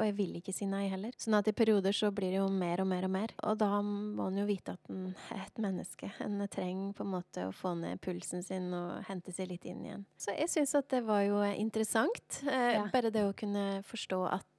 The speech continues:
Speaker 1: eh, det kan skje, tenker jeg er litt, eh, lurt, da.
Speaker 2: Men hvordan synes du det har vært, eh, sånn i konserter i ettertid?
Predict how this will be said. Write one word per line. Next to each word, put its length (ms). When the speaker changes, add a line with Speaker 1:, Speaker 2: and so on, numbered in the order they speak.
Speaker 1:
eh, 100
det 160
kan 140
skje, 260
tenker 380
jeg 120
er 40
litt, 300
eh, 340
lurt, 280
da. 100
Speaker 2:
Men 120
hvordan 120
synes 240
du 100
det 60
har 80
vært, 300
eh, 160
sånn 400
i 140
konserter 460
i 240
ettertid? 480